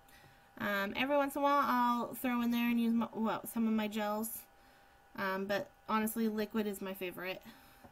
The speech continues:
It's the easiest for me.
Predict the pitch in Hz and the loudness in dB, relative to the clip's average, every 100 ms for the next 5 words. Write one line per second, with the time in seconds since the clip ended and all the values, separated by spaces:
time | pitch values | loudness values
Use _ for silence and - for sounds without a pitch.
0 | - - - - - - 214 - - 226 | -20 -20 -20 -20 -20 -12 -8 -4 4 4
1 | 214 226 226 226 - - - - - - | 4 2 0 0 -2 -4 -8 -14 -16 -4
2 | 220 226 359 | -2 0 -2